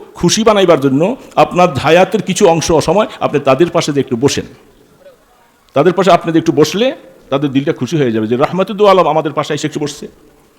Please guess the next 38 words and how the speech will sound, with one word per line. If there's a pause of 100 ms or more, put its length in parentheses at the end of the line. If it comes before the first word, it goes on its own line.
(100)
আমাদের
আমলটাকে (240)
সহি
বলে
ঘোষণা
দিয়েছেন।" (180)
এই
কথাটা
আল্লাহ
কোরআনে
বলতেছেন, (380)
"ইউরিদুনা
ওয়াজহা", (220)
তারা
যে
এই
জিকির
করতেছে,
তসবিহ
পাঠ
করতেছে, (180)
এর
বিনিময়ে
তারা
দুনিয়ার
কিছু
চায়
না, (680)
তাদের (220)
ইখলাসের
বিনিময়ে (180)
তারা
আমলটা
শুধু
আল্লাহর
সন্তুষ্টির
জন্য
করতেছে।